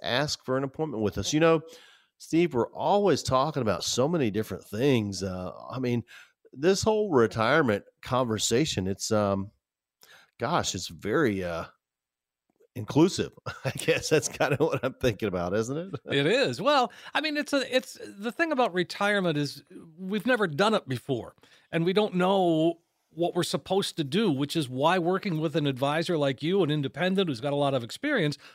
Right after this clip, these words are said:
Speaker 2: why that makes such good sense. Because again,
Speaker 1: Yeah.
Speaker 2: it's, it's not something we, we do, and we're only gonna do it once. Let's
Speaker 1: Yeah,
Speaker 2: hope.
Speaker 1: that's right. And, uh, and we find also that, um, quite frankly, a lot of people are just uncomfortable.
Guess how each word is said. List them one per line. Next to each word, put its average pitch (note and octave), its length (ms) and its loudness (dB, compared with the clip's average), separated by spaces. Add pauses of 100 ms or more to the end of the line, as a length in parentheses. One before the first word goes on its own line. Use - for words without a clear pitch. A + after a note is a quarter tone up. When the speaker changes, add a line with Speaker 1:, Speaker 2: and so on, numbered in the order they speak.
(100)
Speaker 2:
why G3+ 220 2
that G#3+ 200 0
makes F#3 220 -2
such - 320 -4
good C#3 200 -2
sense. - 540 -6 (760)
Because E3 260 0
again, F#3+ 260 0
Speaker 1:
Yeah. C#3 60 2
Speaker 2:
it's, B2+ 160 -4
it's F3 200 -6
not F#3 180 -4
something F#3+ 320 -2
we, F3+ 300 -2 (280)
we F3 220 -4
do, G#3+ 240 0
and F3 100 4
we're A3 160 6
only C4 160 4
gonna F3+ 200 0
do B3 200 2
it F3 80 2
once. C4 540 -2 (320)
Let's A2+ 160 -4
Speaker 1:
Yeah, D3 120 2
Speaker 2:
hope. - 120 4
Speaker 1:
that's D3+ 240 0
right. F3+ 280 -2 (220)
And, G#3 320 -2 (220)
uh, F#2+ 80 -8 (120)
and G3+ 200 0
we A#3 100 0
find G3 460 -2
also B2 840 2
that, A#2+ 380 -2
um, A2 380 0 (720)
quite B3+ 280 -8
frankly, A#2 400 2
a G2 60 2
lot G2+ 220 0
of D#3+ 120 0
people A2+ 280 -2
are A2+ 80 4
just G#2+ 360 -4
uncomfortable. A#2 800 -2